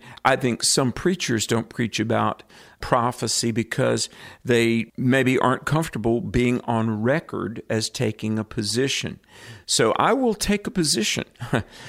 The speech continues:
Uh, the point of orthodoxy is that Christ is coming back, and the evil world systems run by fallen men that are increasingly are aligned against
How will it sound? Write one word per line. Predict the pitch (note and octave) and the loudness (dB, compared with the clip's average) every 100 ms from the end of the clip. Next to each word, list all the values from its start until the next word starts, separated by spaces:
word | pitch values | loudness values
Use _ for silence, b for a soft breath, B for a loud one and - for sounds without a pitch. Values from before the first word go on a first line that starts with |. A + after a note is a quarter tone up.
| B B | B B
Uh, | C#3 B2 A#2+ A#2 | 4 6 4 2
the | - C3 | 2 -2
point | - A3+ B3+ | 2 2 4
of | |
orthodoxy | C3+ D3+ C#3+ A#2 A2 - - G#2 | 2 2 2 2 2 0 0 0
is | G#2 | 2
that | - | 0
Christ | - A2+ G#2+ - | 0 0 0 -2
is | G#2 - | -4 -2
coming | A#2 G#2 F#2 | 0 0 0
back, | G#2+ G#2+ - - B B - | 0 0 -2 -14 B B -2
and | A2 | 2
the | G#2+ - | 2 4
evil | B2 C3 D#3+ E3 D#3+ b b | 2 2 2 0 -2 b b
world | A2 G#2 A2 A#2 C3 C#3 C3 - | -8 0 2 4 2 2 -2 -6
systems | - - A#2 - - A2 G#2+ - | -4 0 0 0 0 0 0 0
run | G#2+ A2 A2+ | 2 2 2
by | G#2+ G#2+ | 2 0
fallen | - A#2 A2+ B2 B2+ A2+ | 0 2 2 2 2 2
men | A2 G2 F#2+ F2+ B B _ | 2 2 2 0 B B _
that | A2 G2+ | 2 4
are | G2 | 2
increasingly | - G#2+ G2 - E3 E3+ - A2+ G2+ G2 F#2 F#2 B B B B2 | 2 -2 -2 -2 0 2 0 0 0 0 -2 -6 B B B 2
are | A2+ A2 - | 2 0 0
aligned | A#2 A2 A2+ A#2+ A#2+ A#2 A2 G2+ - | 2 4 2 2 2 2 0 -2 -2
against | A2+ G2+ F#2 A#2+ B2+ B2+ - - - | -2 -4 -2 0 0 -2 -4 -6 -6